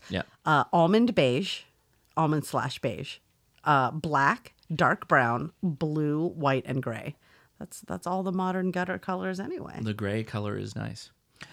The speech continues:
Speaker 1: Well, the idea is that it's gonna sit, like, on the ground, right? 'Cause it, it,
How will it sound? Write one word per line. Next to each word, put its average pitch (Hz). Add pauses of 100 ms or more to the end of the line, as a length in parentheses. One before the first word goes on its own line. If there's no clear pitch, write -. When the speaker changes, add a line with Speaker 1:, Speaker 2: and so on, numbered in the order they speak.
(100)
Speaker 1:
Well, 135
the 156
idea 156
is 131
that 127
it's 113
gonna 120
sit, -
like, 98
on 104
the 95
ground, 98 (480)
right? 113
'Cause 113
it, 113
it, 107